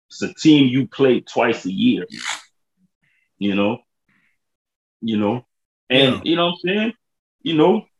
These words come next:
Speaker 1: gotta give, you know, gotta give props to them. You know what I'm saying? They came out ready. They came out swinging. You know what I'm saying? Cordero Patterson, bro, that's a big dude, bro. That's a big
Speaker 2: Oh, yeah. I mean,
Speaker 1: that's a
Speaker 2: without
Speaker 1: big
Speaker 2: him, they lose.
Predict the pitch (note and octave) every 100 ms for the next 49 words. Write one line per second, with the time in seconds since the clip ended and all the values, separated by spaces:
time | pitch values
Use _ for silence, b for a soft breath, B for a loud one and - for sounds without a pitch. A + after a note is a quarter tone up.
0 | _ A#2 D3+ E3+ C#3 E3+ F3 - D3 E3
1 | C#3+ C#3+ C3+ D3 C#3+ C#3+ - D#3 D3+ -
2 | D3+ C#3+ D#3 F3+ _ A2 C3+ C#3 C3+ C#3
3 | C#3+ D#3 - _ _ - A#2 B2 - C3+
4 | C3 B2+ A#2+ G#2 G2 A2+ B2 C#3 C3+ -
5 | - A#2 B2+ - C3 B2 B2 A#2+ - B2
6 | B2+ B2+ C#3 - _ _ _ _ G#2+ G#2+
7 | A#2 A2 C3 C3 B2+ - A2 G#2 C3+ B2+
8 | - C#3 B2+ B2+ B2 A2+ B2 C#3 - G#2
9 | C3+ - - C#3+ F3+ A2 - G2 - _
10 | _ _ _ _ _ _ _ _ _ _
11 | _ - - E3 F#3 - C#4+ C4 C4 A3
12 | C4+ D4+ C4 C4 C4+ C4 D#4+ C4+ C4+ B3+
13 | C4 F#3 C3+ -